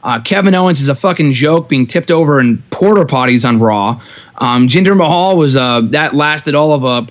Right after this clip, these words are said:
cup of coffee when they tried to push him against Roman Reigns and no one cared. Now, they haven't really featured him on Raw since.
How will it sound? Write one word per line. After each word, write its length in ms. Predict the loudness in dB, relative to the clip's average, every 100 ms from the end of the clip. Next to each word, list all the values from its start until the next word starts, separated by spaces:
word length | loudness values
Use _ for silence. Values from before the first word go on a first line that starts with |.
| -8
cup 200 | -6 -4
of 120 | -4
coffee 480 | -2 -2 -2 -2 -2
when 120 | 0
they 100 | -2
tried 180 | -2 -2
to 60 | -2
push 240 | -2 0
him 80 | 0
against 200 | 0 2
Roman 260 | 2 2 2
Reigns 240 | 0 2
and 60 | 2
no 100 | 2
one 120 | 0
cared. 300 | 0 0 0
Now, 140 | 0
they 80 | 0
haven't 320 | -2 -2 -4 -6 -10 -2
really 200 | -2 -2
featured 440 | -2 -2 2 2
him 120 | 2
on 120 | 2
Raw 180 | 2 0
since. 560 | 0 0 2 0 0